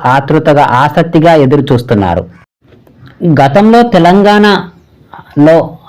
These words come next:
అధికారంలో ఉన్న బీఆర్ఎస్ ప్రభుత్వం బతుకమ్మ పండగ సందర్భంగా మహిళలకు చీరలు పంపిణీ చేసేది. అయితే వీటిపై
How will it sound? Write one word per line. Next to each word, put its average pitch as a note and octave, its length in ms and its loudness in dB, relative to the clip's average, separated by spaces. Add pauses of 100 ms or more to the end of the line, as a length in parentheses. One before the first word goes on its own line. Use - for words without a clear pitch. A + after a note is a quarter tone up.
అధికారంలో F3 560 2
ఉన్న D#3+ 120 4 (380)
బీఆర్ఎస్ F#3 460 2
ప్రభుత్వం D3 420 0 (260)
బతుకమ్మ C3+ 360 -2 (100)
పండగ D3+ 260 2 (120)
సందర్భంగా C#3 560 2 (220)
మహిళలకు D3 480 0 (600)
చీరలు F3+ 340 0
పంపిణీ D#3 340 0 (140)
చేసేది. B2 400 -2 (760)
అయితే F#3 260 2 (200)
వీటిపై F3+ 400 2